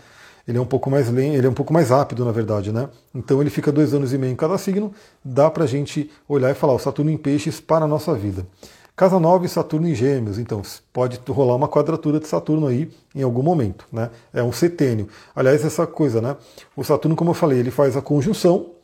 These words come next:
e ele faz as quadraturas e oposição. Isso leva sete anos. Sete anos pra cada um desses aspectos.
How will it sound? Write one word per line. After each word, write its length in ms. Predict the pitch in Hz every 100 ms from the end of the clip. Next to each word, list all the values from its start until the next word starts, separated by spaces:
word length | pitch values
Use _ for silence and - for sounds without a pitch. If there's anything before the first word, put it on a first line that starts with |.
| _ _ -
e 100 | 156
ele 140 | 151
faz 480 | 175 147 139 147 - _ -
as 160 | 147 -
quadraturas 560 | 156 143 151 151 151
e 60 | 165
oposição. 560 | 156 156 160 - 123 98 - _
Isso 260 | 160 185 202
leva 240 | 156 165
sete 380 | 175 180 175 220
anos. 440 | 156 127 101 - - _ _
Sete 380 | - 175 175 165
anos 240 | 160 160
pra 140 | - 151
cada 240 | 160 151
um 60 | 156
desses 200 | 127 135
aspectos. 600 | 160 - 117 - 113